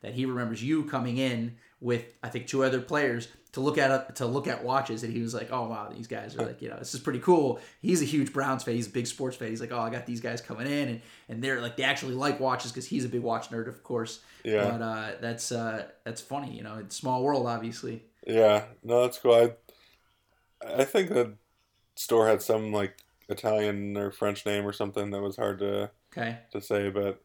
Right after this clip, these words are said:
Speaker 2: I definitely remember that watch shop. So that was one of the best ones to go to for kind of alternative brands.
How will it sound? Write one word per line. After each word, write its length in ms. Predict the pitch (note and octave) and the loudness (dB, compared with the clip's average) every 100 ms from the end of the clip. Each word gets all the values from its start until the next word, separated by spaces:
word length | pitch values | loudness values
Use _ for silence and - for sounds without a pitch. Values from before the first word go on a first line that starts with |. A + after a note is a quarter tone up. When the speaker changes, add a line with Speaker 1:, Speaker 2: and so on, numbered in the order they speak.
| - | -6
Speaker 2:
I 120 | G#2+ | 2
definitely 300 | B2+ B2 G#2+ | 2 2 -2
remember 280 | G#2 G2+ G2 | 0 0 0
that 180 | F#2+ G2 | 0 0
watch 260 | G2 G2 | -2 -2
shop. 300 | G2+ F#2+ - | -2 -2 -4
So 340 | - G2 G2 A#2 | -4 -2 -2 -4
that 100 | A2 | 0
was 220 | A2 G#2 - - _ _ _ _ _ _ | 0 0 -12 -20 _ _ _ _ _ _
one 160 | - C#3 | -2 0
of 60 | A#2 | 2
the 60 | |
best 240 | G2+ G#2 - | 2 2 0
ones 180 | G2+ G2 | -4 -4
to 100 | G2+ | -2
go 160 | G2 | -2
to 180 | G2 G2 | 0 -4
for 400 | - G2+ G2 F#2+ - | -2 -2 0 -4 -6
kind 160 | G#2 | -4
of 120 | G2 F#2 | -4 -6
alternative 580 | G2 - G2 G2 G2 F#2+ | -10 -6 -6 -4 -6 -4
brands. 420 | G2+ G2+ G2+ | -4 -4 -8